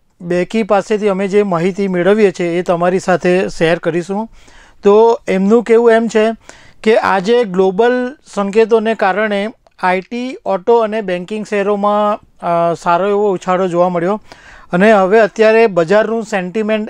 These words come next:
એકદમ પોઝિટિવ લાગી રહ્યું છે. અ, ફ્રન્ટલાઇન સ્મોલ અને મિડ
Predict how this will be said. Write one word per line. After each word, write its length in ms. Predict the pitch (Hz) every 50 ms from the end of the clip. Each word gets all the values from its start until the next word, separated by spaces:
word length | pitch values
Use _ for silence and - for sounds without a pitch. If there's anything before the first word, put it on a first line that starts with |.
| -
એકદમ 440 | 190 180 165 165 196 214 226 220 226 - _ _ _
પોઝિટિવ 460 | - 185 180 160 185 208 190 208 214
લાગી 280 | 202 202 180 170 175 208
રહ્યું 240 | 190 190 175 180 170
છે. 240 | - 196 190 214 233 - _ _ _ _ _ - - - - - - - _ _ _
અ, 100 | 175 165
ફ્રન્ટલાઇન 640 | 151 - - 208 214 226 240 240 240 240 240 262 262
સ્મોલ 420 | 233 - - 208 220 233 247 247 233
અને 180 | 214 233 233
મિડ 180 | 220 202 208